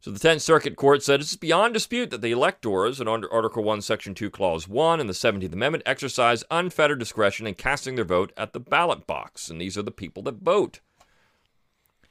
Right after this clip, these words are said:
"It is a fundamental principle of our representative democracy embodied in the Constitution. The people should choose whom they please to govern them.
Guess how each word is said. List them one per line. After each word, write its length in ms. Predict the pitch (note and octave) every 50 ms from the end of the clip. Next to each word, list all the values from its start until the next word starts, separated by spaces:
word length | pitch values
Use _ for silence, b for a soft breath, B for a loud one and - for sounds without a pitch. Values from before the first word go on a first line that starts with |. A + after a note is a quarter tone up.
| _ _ _ _
"It 60 | - -
is 80 | E2+ B2
a 80 | B2
fundamental 480 | - - F3 F#3 F3+ E3 E3+ E3+ D#3 D3
principle 400 | - F#3 G#3 G#3+ G#3+ D#3+ D#3+ G3+
of 60 | -
our 120 | C3 B2+
representative 580 | A#2+ C3 D3+ D3+ D#3 C#3 B2+ D#3 D#3 D3+ D3 D3+
democracy 560 | D3 D#3+ F#3 G#3+ G#3+ - E3+ C#3 - - G#2
embodied 380 | F#2 F2 E2 A#2+ B2+ D#3 D#3+ D#3+
in 80 | D#3
the 80 | C#3+ C#3+
Constitution. 520 | - D3 C#3+ C#3+ - C#3+ F3 F#3 D#3+ B2+
The 60 | G#2 G2
people 300 | - E3 E3+ E3 E3 D#3
should 220 | - - C3 G#2+
choose 380 | - - E3+ F3 E3 D3 C#3 -
whom 120 | C#3+ C#3
they 140 | C#3 C3+ A#2+
please 400 | - - B2 A#2+ B2+ C3+ C#3 -
to 100 | - C#3
govern 540 | B2 G2+ B2 D3+ F#3 E3+ E3+ B2+ F#2+ E2 D#2
them. 180 | D#2+ - -